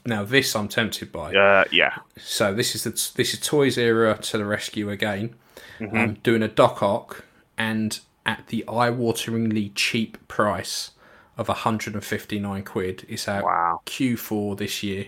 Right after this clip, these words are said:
Speaker 1: so end of this year. Um, it
Speaker 2: I
Speaker 1: looks
Speaker 2: mean, if
Speaker 1: brilliant.
Speaker 2: that's, if you could get your Raimi Spider-Man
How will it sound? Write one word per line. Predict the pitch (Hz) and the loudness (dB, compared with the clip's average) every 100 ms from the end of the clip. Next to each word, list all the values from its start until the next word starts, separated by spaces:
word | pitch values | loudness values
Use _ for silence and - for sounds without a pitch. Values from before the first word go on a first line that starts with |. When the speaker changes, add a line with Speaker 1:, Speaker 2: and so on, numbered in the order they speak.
| - | -12
Speaker 1:
so | - - | -12 -10
end | 110 113 | -4 -4
of | 107 | -2
this | 104 - 101 | -4 -6 -4
year. | 95 98 - _ - - _ | -4 -6 -12 _ -20 -20 _
Um, | 104 104 104 - - _ _ _ _ _ - | -6 -4 -4 -8 -20 _ _ _ _ _ -6
it | 135 | 0
Speaker 2:
I | |
Speaker 1:
looks | 151 208 | 2 4
Speaker 2:
mean, | |
if | 220 | 4
Speaker 1:
brilliant. | 143 123 - | 4 4 0
Speaker 2:
that's, | - _ - | -12 _ -4
if | 120 | 0
you | 131 | 2
could | 120 | 4
get | 123 90 | 4 4
your | 104 | 6
Raimi | 107 104 98 | 6 4 0
Spider-Man | - 107 101 90 85 82 | 2 6 6 6 -2 -6